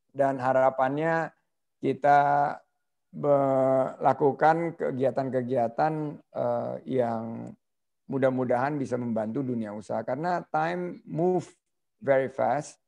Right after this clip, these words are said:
dan pendekatannya sekarang mestinya sandbox. Karena kita, eh, melihat bahwa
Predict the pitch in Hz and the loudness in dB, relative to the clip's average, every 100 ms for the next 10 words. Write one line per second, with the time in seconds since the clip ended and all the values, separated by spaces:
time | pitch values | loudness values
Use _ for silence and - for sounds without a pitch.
0 | _ _ _ _ - 131 131 131 131 131 | _ _ _ _ 0 4 4 4 -2 -4
1 | 127 - _ - 135 139 135 143 151 160 | -8 -10 _ -2 0 2 2 0 -4 -2
2 | 156 151 196 196 - 156 180 - 160 160 | 0 0 0 -4 -6 -6 -4 -2 -2 2
3 | 117 - - - _ _ _ - 117 117 | 0 -2 -12 -20 _ _ _ -4 -4 -2
4 | 131 147 151 143 - 123 - 143 143 139 | -2 -2 -2 -4 -6 -8 0 4 4 4
5 | 127 - _ _ _ _ _ - - 120 | -2 -14 _ _ _ _ _ -8 0 0
6 | 120 123 127 127 160 196 143 117 120 120 | 0 -2 0 2 0 2 2 4 2 2
7 | 123 123 127 | 0 -2 -4